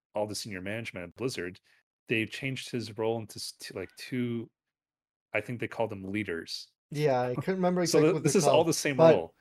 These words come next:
Speaker 2: but
Speaker 1: This is
Speaker 2: we've
Speaker 1: all the same
Speaker 2: heard,
Speaker 1: role.
Speaker 2: we've heard kind of the bits of this song and dance before when they're like, "Oh yeah, we got this, and everything's gonna be A-okay." And then we heard a few months later when she left, like, things didn't seem to be okay.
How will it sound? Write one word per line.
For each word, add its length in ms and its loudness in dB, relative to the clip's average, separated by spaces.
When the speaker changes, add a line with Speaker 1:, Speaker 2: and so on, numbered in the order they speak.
Speaker 2:
but 120 8
Speaker 1:
This 20 4
is 100 8
Speaker 2:
we've 20 6
Speaker 1:
all 160 2
the 80 6
same 200 6
Speaker 2:
heard, 40 -6
Speaker 1:
role. 280 -6
Speaker 2:
we've 240 2
heard 560 4
kind 240 -2
of 140 -6
the 80 -8
bits 340 -2
of 80 -12
this 140 -6
song 260 -4
and 100 -10
dance 260 -6
before 720 -2
when 580 0
they're 100 0
like, 140 8
"Oh 140 8
yeah, 240 10
we 120 2
got 200 2
this, 260 2
and 80 2
everything's 360 -2
gonna 140 0
be 520 4
A-okay." 800 4
And 180 -2
then 120 0
we 100 0
heard 220 -2
a 40 -2
few 180 -6
months 260 -4
later 180 -2
when 140 -6
she 300 -6
left, 640 -4
like, 400 -4
things 460 -4
didn't 260 -2
seem 200 -8
to 60 -10
be 180 -4
okay. 460 -4